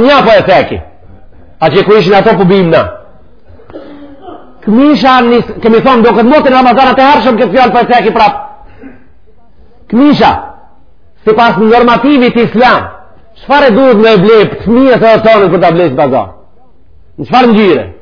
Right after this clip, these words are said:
Sipas islamit. Dball tamën. Çfarë i blenë gjinët e tonë kur ta çojnë atë njerin me ble për cullë për veti?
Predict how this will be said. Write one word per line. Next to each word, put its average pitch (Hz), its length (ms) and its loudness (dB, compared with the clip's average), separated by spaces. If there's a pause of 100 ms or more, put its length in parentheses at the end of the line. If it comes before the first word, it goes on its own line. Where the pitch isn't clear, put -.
Sipas 196 280 -2
islamit. 190 480 0 (1080)
Dball 180 640 0
tamën. 147 400 -4 (920)
Çfarë 262 360 0
i 214 80 2
blenë 226 420 2
gjinët 202 240 2
e - 80 -2
tonë 196 260 2
kur 175 120 2
ta 175 120 0
çojnë 180 260 2
atë 151 120 0
njerin 170 300 2
me 165 100 2
ble 165 220 0
për 156 180 -2
cullë 151 260 0
për 143 120 0
veti? 117 260 -4